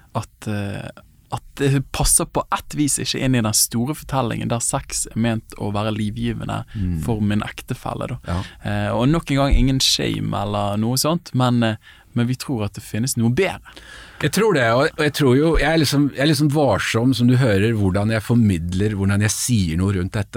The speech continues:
Speaker 2: og mitt, mitt liksom, mitt grunntone i alt som handler om hva vi gjør med kroppen vår, eh, hva vi gjør med følelsene våre, hva vi gjør med tankene våre, er jo hvordan kan jeg i størst mulig grad kunne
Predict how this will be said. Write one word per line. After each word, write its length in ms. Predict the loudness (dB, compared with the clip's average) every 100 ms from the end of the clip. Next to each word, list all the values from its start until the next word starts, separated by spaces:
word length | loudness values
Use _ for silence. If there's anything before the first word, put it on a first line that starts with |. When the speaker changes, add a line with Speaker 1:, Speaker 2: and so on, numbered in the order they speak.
| -2
Speaker 2:
og 140 | 0 0
mitt, 340 | 0 -2 -16 -18 -20 -20 -16 -6
mitt 200 | 0 2
liksom, 320 | 4 4 2 4
mitt 180 | 2 2 2
grunntone 1080 | 4 6 6 6 6 2 0 2 2 2 0
i 120 | -2 -2 0
alt 300 | 0 -2 -6
som 220 | -2 0 2
handler 500 | 2 2 2 0 2
om 140 | 2
hva 160 | 2 2
vi 100 | 2
gjør 140 | 2 0
med 120 | 0
kroppen 340 | -2 -2 -2
vår, 240 | -2 -4 -8 _ -20 -20 -20 -20 -10
eh, 200 | -6 -2
hva 160 | 2 4
vi 80 |
gjør 100 | 4 2
med 80 |
følelsene 580 | 0 2 2 0 -2 -2
våre, 240 | 0 0 0
hva 160 | 0
vi 80 | 2
gjør 80 | 0
med 100 | -2
tankene 580 | -2 2 0 -2 -8 -6
våre, 440 | -4 -2 -2 -4 -4
er 180 | -2 0
jo 140 | -2 -2
hvordan 320 | -2 0 -2
kan 180 | 0 0
jeg 140 | 0
i 20 |
størst 400 | -4 -4 -6 -4 -2
mulig 280 | 0 0
grad 260 | 0 -2 -4 _ -2
kunne 220 | 0